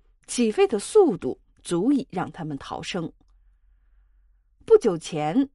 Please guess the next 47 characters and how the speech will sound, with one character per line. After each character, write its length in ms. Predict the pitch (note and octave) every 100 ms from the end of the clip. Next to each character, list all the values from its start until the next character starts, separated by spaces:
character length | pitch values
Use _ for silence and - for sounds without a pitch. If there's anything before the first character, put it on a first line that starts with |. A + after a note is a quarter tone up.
| _
上 300 | - - F4+
海 260 | - E3+ D#3
崇 220 | - A3+
明 180 | D#4 F#4
岛 260 | - - -
出 160 | -
现 220 | G#3 G#3+ E3+
了 80 |
一 120 | C#3+ E3+
个 140 | A#3
奇 280 | - - D3
怪 180 | D#4+ E4
的 100 | D#3+
现 240 | - D3
象： 200 | E3 - _ _ _ _ _ _ _ _ _
来 220 | - A3
自 260 | C4+ D#4 A#3+
四 260 | - - B3+
面 200 | G#3 E3+
八 180 | A#3+
方 180 | B3+ C#4+
的 80 | A#3
麻 240 | D3 A2+
雀 280 | E3 - G3+ - _ -
落 200 | C#4+ B3
在 180 | A3 F3+
了 120 | D#3
崇 260 | - F3+ G#3+
明 200 | A3 A#3+
堡 200 | D#3 D3
镇 240 | B3 F#3
医 180 | F3+ A3+
院 180 | A#3+ F3+
的 80 | -
一 140 | G#3
棵 140 | - G#3+
水 240 | - -
杉 240 | - G#3
树 280 | A#3 F4 B3
上。 160 | D#3 - - _ _ _ _ _ _ _ _ _
没 140 | D4+ G4
多 180 | A4 A4
久， 340 | E3+ E2+ G1+ _ _ -
这 120 | G4
些 160 | G#4
麻 220 | E4 F3+ B3+
雀 240 | -